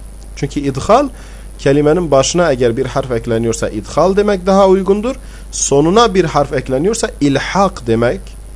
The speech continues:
daha uygundur. Ama edhalte demiş, bir şey olmaz. Fe iza, ne zaman ki edhalte dahil edersen aleyhi, onun üzerine, yani emrin üzerine nune tekidi, nune tekid getirirsen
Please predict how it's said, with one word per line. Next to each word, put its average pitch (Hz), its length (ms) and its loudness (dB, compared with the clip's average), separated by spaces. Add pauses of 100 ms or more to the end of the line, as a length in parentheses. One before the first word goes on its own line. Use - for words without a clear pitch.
daha 110 260 2
uygundur. 82 400 -8
Ama 208 260 0
edhalte 123 500 -2
demiş, 139 280 -6
bir - 60 -6
şey 95 160 -4
olmaz. 104 360 -6 (1500)
Fe - 200 2
iza, 180 520 4
ne 165 120 2
zaman 151 320 4
ki 147 100 -2
edhalte 143 600 0
dahil 123 380 4
edersen 117 420 0
aleyhi, 123 540 2
onun 131 220 2
üzerine, 104 300 -2
yani 117 240 0
emrin 123 340 0
üzerine 101 520 -2 (840)
nune 180 340 6
tekidi, 127 760 0
nune 156 220 2
tekid 131 540 -2
getirirsen 135 720 0